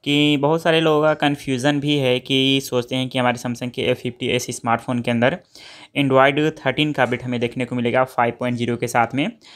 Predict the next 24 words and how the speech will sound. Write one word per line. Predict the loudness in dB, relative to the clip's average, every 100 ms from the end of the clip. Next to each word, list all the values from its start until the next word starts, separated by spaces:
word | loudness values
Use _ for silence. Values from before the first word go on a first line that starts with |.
| -20 -4
तो | -2
इस | 2
वीडियो | 2 2
में | 2
मैं |
आपको | 2 2 0
पूरा | 0 -2
क्लियर | 0 0
करने | 2 0 2
वाला | 2 2
हूँ, | 0
क्लियर | -2 2 4
इन्फॉर्मेशन | 2 -4 -4 -6 -4 -4
दे |
ले-, | -2 -2
अ, | -4 -4 -4
शेयर | -4 -4
करने | -4 -2
वाला | -2
हूँ | 0
आप | -2 -4
लोगों | -8
के |
साथ। | 0 0